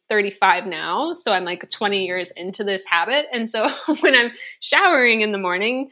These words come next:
sitting down, um, I usually, like, uh, you know, close the bath drain and, like, put a little bit of the Evoke in there to just, like,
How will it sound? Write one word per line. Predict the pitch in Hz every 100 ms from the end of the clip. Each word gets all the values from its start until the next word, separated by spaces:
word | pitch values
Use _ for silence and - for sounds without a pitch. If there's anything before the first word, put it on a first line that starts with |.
| -
sitting | - 196 196 185
down, | 180 - 165 190 302 - - - -
um, | 226 208 208
I | 220
usually, | 226 240 233
like, | 214 196 - _ _ -
uh, | 190 175 170 -
you | 208
know, | 185
close | 185 226 196 196
the | 196
bath | 185 180 -
drain | - 165 165
and, | 165
like, | 170 170
put | - 202
a |
little | 180 180 180
bit | 180
of | 175 170
the | 175 190
Evoke | 170 165 160
in | 160
there | 160 160
to | - 170
just, | 175 -
like, | 180 175